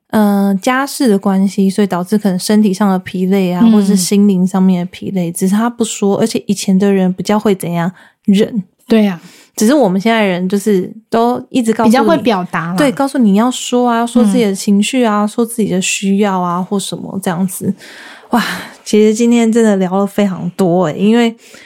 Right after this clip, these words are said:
Speaker 1: 这一本书的内容真的不是这两集可以道，道得完的，所以我觉得像，像其实我是一个阅读很慢很慢，我有跟文君一直强调这件事情，
Speaker 2: 嗯。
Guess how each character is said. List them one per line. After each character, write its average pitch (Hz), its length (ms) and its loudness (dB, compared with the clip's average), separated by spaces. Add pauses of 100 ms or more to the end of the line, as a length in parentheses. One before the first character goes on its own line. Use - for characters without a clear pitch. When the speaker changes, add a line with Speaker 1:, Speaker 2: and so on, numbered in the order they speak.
(440)
Speaker 1:
这 - 160 -6
一 349 100 2
本 202 300 0
书 254 160 2
的 233 80 4
内 220 220 4
容 180 180 0
真 220 100 2
的 220 140 4
不 190 160 -4
是 214 180 2
这 214 140 0
两 180 320 -2
集 - 260 -2
可 220 200 2
以 196 200 0 (520)
道， 185 340 -2 (560)
道 233 180 2
得 190 180 -2
完 - 180 -4 (160)
的， - 260 -2
所 208 180 0
以 285 60 2
我 196 220 2
觉 190 180 -2
得 190 220 0 (580)
像， 320 300 0
像 330 180 0
其 262 80 0
实 226 80 4
我 226 180 4
是 185 160 0
一 214 80 4
个 185 360 0
阅 240 180 4
读 - 380 -6 (480)
很 214 160 2
慢 202 340 4
很 185 100 -2
慢， 190 320 0
我 214 140 4
有 220 100 2
跟 214 220 0
文 202 180 0
君 214 160 6
一 220 120 2
直 196 100 -2
强 190 180 -4
调 202 140 0
这 202 60 2
件 196 160 2
事 196 200 0
情， 190 220 -6
Speaker 2:
嗯。 214 80 -6